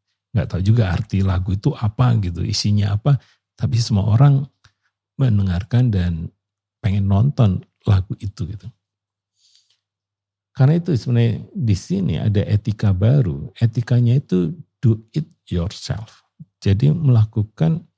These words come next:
sendiri apa yang kita suka. Ya contoh saya sebenarnya adalah seperti saat ini, ya saya merekam suara sendiri, kemudian hanya dalam waktu sepuluh atau lima belas, lima belas menit saya sudah upload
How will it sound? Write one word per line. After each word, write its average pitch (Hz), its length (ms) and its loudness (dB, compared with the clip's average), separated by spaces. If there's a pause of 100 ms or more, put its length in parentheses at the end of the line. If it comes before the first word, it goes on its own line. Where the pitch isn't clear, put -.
(220)
sendiri 117 480 0
apa 139 160 -2
yang 127 160 2
kita 107 240 -2
suka. - 320 -6 (480)
Ya 101 160 2
contoh 104 380 -2
saya 113 260 -2
sebenarnya 131 480 -2
adalah 107 160 -2
seperti - 320 -8
saat 101 320 -4
ini, 120 320 0 (480)
ya 95 160 0
saya 185 160 -2
merekam 104 480 -2
suara 82 240 -4
sendiri, 120 800 0
kemudian 85 400 -8
hanya 87 160 -4
dalam 85 400 -4
waktu - 240 -8
sepuluh 98 400 -4
atau - 320 -6
lima 92 240 -2
belas, 110 320 -4
lima 95 240 -2
belas 90 320 -6
menit 139 240 0 (320)
saya 113 240 -2
sudah 87 320 -6 (160)
upload - 480 -2